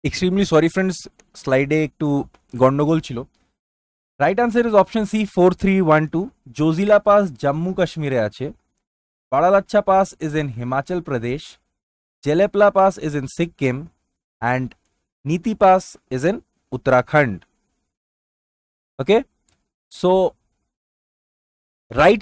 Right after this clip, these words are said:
sequence will be option C, that is Jozila, Jammu Kashmir, Baralachcha, Himachal Pradesh, Jelepla, Sikkim, and Niti Pass is in Uttarakhand। Extremely sorry for the mistake।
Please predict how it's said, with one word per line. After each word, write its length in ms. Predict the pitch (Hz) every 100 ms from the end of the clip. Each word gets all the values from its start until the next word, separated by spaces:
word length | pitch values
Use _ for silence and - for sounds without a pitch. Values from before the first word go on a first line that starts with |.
| -
sequence 360 | 214 214 214 170
will 140 | 175 160
be 80 | 180 185 - _ _ _ _ _ _ _ _ _ _ _ 147
option 320 | 156 - 180 180 -
C, 20 | 196 196 202 151
that 140 | 143 147
is 80 | 147 135 - _ _ 120
Jozila, 380 | 151 147 165 165 139
Jammu 220 | 135 160 175
Kashmir, 360 | 185 196 196 - -
Baralachcha, 520 | 123 139 151 151 - 151 127
Himachal 380 | 127 135 180 175
Pradesh, 340 | 185 180 196 185 - _ _ _ _ _ _ -
Jelepla, 400 | 160 190 185 185 185
Sikkim, 360 | 170 - 165 170 -
and 80 | 127 123
Niti 220 | 156 185 180
Pass 160 | 170 165
is 60 | 160 220
in 60 | - -
Uttarakhand। 580 | 117 127 123 143 139 101 85 _ _ _ _ _ _ _ _ _ _ _ _ -
Extremely 440 | 127 - 180 190 196
sorry 220 | 190 196 247 _ _ _ _ _ _ _ _ -
for 100 | 135
the 60 | 147
mistake। 340 | 151 - 190